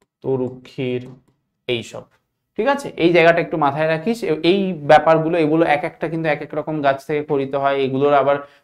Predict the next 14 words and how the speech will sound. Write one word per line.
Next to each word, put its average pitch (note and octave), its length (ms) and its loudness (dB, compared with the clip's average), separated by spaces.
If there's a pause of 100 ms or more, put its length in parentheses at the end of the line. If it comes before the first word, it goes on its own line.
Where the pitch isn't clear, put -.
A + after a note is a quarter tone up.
বিভিন্ন D3+ 380 0
ব্যবহারিক C#3 460 0 (260)
প্রয়োগও D3 400 6
আছে, C3 300 2
বিভিন্ন C3+ 440 -2
উপকারও C3+ 440 2
করে, B2+ 320 0 (280)
সেই E3 240 4
জায়গাগুলো C#3 460 4
একটু E3+ 280 2 (320)
পড়ে C#3+ 220 6
নিস A#2 180 2
বই A2+ 180 -4
থেকে। G#2+ 240 -10